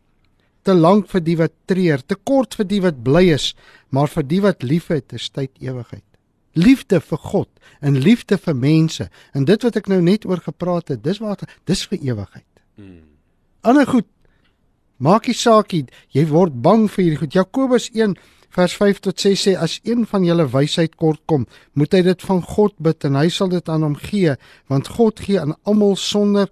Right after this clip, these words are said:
Speaker 1: voorbehoud en sonder verwyt." Maar 'n mens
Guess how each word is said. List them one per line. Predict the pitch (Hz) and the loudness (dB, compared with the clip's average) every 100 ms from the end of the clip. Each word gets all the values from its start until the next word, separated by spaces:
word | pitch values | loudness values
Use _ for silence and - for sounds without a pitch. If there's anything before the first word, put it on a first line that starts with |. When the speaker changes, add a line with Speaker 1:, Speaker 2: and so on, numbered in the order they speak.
| _ | _
Speaker 1:
voorbehoud | _ - 226 214 185 160 151 151 - | _ -4 2 2 2 0 2 0 -2
en | 127 | -8
sonder | - 151 151 151 | -8 -6 -6 -6
verwyt." | - 117 117 127 - _ _ _ _ _ _ _ _ _ _ _ _ _ _ _ | -8 -8 -6 -6 -10 _ _ _ _ _ _ _ _ _ _ _ _ _ _ _
Maar | 131 143 | 0 4
'n | 175 | 4
mens | 156 202 240 - | 6 6 4 2